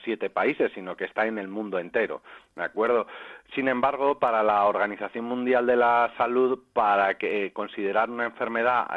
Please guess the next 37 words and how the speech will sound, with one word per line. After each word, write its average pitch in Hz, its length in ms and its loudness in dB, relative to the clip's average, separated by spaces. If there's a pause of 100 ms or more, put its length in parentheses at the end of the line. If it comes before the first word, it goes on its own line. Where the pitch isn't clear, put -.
(100)
eh, 92 260 -4
pandémica, 120 760 -2 (280)
ha 131 160 0
de 120 80 -2
estar 101 340 -2
en 90 140 -8
todos 85 320 -4
los 82 220 -8
países. 73 520 -6 (380)
Entonces, 110 500 0 (280)
en 117 140 -2
el 127 120 2
uso 151 200 -2
general, 120 500 0
en 110 120 -6
el 95 80 -4
de 92 80 0
la 85 140 2
calle, 113 280 -2
incluso 95 280 -12
en 95 100 -10
el 90 80 -6
de 92 60 -2
los 92 180 -4
medios 113 280 -2
de 107 120 -2
comunicación, 101 760 -4
pandemia 104 520 -2
global, 104 440 2
pandemia 101 440 -4
mundial, 117 480 -2 (140)
es 127 220 -2
informativo. 90 800 -6 (360)
Pandemia 120 440 -2
interna-, 120 460 -2
eh, 117 260 4
internacional 120 920 -2